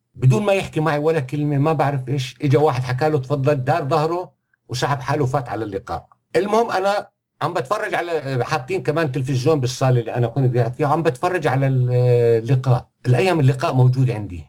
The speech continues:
أتحدى إذا شخص بحكي فعلًا، أنا رح أصدق إنه هذا الوزير الدفاع البلجيكي اللي عماله بحكي. إنسان أصبح غير قادر على إنه يحكي، آه، غير قادر على إنه، آه، آه، حتى وجهة نظره إنه يحكيها في الأمر اللي عماله بحكيه فيه.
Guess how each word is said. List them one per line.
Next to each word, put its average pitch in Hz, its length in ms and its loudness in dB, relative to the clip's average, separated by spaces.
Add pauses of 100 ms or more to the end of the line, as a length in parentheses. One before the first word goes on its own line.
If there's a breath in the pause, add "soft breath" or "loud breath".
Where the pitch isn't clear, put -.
(600)
أتحدى 147 480 -6
إذا 160 280 -2
شخص 139 420 -6
بحكي 185 520 -6
فعلًا، 180 600 -2
أنا 170 180 2
رح 139 180 -4
أصدق 170 480 -4
إنه 165 180 2
هذا 165 240 4
الوزير 151 640 2
الدفاع 135 500 0
البلجيكي 139 580 -2
اللي 139 100 0
عماله 139 340 4
بحكي. 123 420 -2 (160)
إنسان 226 320 -2 (180)
أصبح 180 420 -4
غير 220 160 2
قادر 196 380 0
على 170 260 -4
إنه 170 180 0
يحكي، 190 440 -4 (220)
آه، 170 240 0
غير 202 180 0
قادر 190 340 -2
على 160 260 -2
إنه، 165 180 0
آه، 160 160 2
آه، 139 640 2
حتى 214 300 -2
وجهة 233 360 0
نظره 226 400 0
إنه 180 160 -4
يحكيها 202 300 -2
في 156 120 -2
الأمر 190 240 0
اللي 170 140 0
عماله 175 340 0
بحكيه 156 380 -4
فيه. 135 340 -4